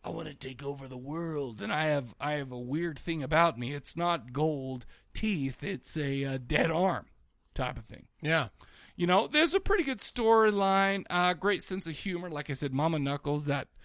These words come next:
Speaker 1: that, <laughs> I mean, and honestly, the whole scenes with, like, the high school bitchiness with all those girls, I thought that was really super fun.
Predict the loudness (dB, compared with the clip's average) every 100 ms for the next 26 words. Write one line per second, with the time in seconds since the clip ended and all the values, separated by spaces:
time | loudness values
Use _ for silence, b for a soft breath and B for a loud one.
0 | B B B 2 2 2 0 2 2 0
1 | B B 6 8 8 6 2 2 0 0
2 | 2 2 2 -4 -6 -6 -8 -6 -8 -8
3 | 0 0 0 -6 -6 -4 -6 -4 -4 -4
4 | -4 -4 -6 -6 -8 -8 -6 -6 -6 -6
5 | -4 -6 -6 -12 -10 -10 -8 -8 -8 -10
6 | -10 -8